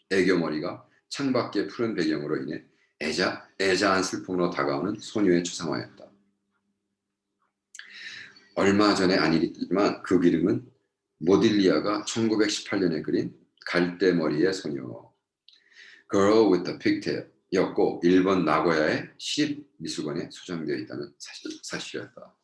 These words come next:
와, 이 얼마나, 이야,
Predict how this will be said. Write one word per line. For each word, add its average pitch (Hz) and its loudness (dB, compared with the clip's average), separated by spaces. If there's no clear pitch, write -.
와, - -10
이 - -8
얼마나, 117 -4
이야, 151 -8